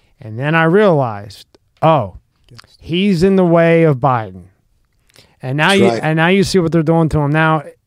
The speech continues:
Speaker 1: And that was back in April or May. And now they're really censoring him. And now he went on Rogan.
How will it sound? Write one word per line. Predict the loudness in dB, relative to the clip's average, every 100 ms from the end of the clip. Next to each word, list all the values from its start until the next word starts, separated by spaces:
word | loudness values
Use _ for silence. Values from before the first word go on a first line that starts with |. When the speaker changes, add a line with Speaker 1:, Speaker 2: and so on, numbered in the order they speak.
| _
Speaker 1:
And | -6 -2
that | 0
was | 0
back | 0 -2 -2
in | -4
April | -2 -4 -6 -12 -6
or | -2 0
May. | 0 -2 -6 -20 _ _ _ _
And | -10 -4
now | 0 0
they're | 0
really | 0 2 2
censoring | -2 -6 -6 -10 -8
him. |
And | -6
now | -2
he | 0
went | 0 0
on | -2 0
Rogan. | 2 2 2 0 -2 -6